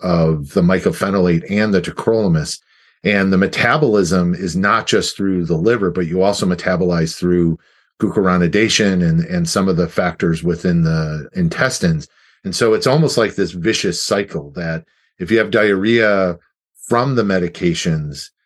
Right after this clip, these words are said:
and you keep taking the medications, you absorb more of it, which leads to more diarrhea.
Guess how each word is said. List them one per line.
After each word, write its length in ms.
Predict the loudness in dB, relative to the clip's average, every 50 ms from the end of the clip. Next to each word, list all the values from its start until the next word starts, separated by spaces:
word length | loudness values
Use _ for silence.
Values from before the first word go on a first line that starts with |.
| _ _ _ -4
and 120 | -2 0
you 80 | 0 -2
keep 280 | -2 -2 -2 -2 -2
taking 400 | 0 0 0 0 0 0 0 2
the 60 | 2
medications, 840 | 2 2 2 2 0 0 0 0 0 0 0 0 0 0 0 -2 -2
you 160 | -2 0 0
absorb 400 | 0 -2 -2 0 2 2 2 2
more 320 | 2 2 2 4 4 4 4
of 160 | 2 2 0
it, 220 | -2 -2 -2 -4
which 240 | -8 -10 -8 -6 -2
leads 260 | 0 0 0 -2 -2
to 120 | -4 -2 0
more 260 | 2 2 4 2 2
diarrhea. 720 | 2 2 2 2 2 0 0 -2 -4 -4 -6 -8 -10 -14